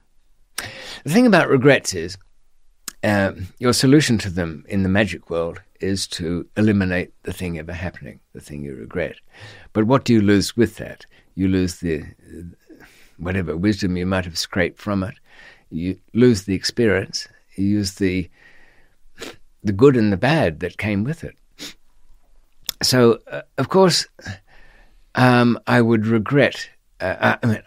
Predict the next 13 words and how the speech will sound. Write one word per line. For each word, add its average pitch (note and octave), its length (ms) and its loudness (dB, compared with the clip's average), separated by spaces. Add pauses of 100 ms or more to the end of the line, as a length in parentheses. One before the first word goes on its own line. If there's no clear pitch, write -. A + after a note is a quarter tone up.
I G#2+ 60 0
regret A2 520 0
getting F2+ 560 -4 (260)
my E2 420 -8 (100)
first - 320 -12
wife - 240 -18
killed. - 280 -14 (520)
I E2 100 -8
regret, F#2 680 -4 (600)
um, C#2+ 760 -12 (1000)
rather D3+ 400 -2
small A3 360 0
things. D2+ 580 -8